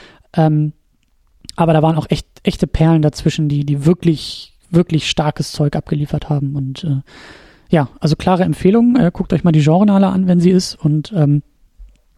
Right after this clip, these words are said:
ich glaube, der, <laughs> der deutsche, der deutsche Genrefilm, äh, ist noch nicht ganz verloren.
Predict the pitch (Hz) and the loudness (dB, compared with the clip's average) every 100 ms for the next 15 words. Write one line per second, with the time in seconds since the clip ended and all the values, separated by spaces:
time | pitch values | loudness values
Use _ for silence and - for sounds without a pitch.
0 | - - 165 160 165 - 208 - - - | -10 -2 2 2 2 0 -4 -8 -20 -8
1 | 185 170 170 - 160 156 - 156 165 165 | -2 2 2 2 2 2 -2 0 0 0
2 | 165 156 165 160 - 160 156 165 151 151 | 0 0 0 -2 0 2 2 2 2 2
3 | 202 - 165 156 160 151 143 - 143 135 | -2 -2 0 2 2 2 0 2 2 2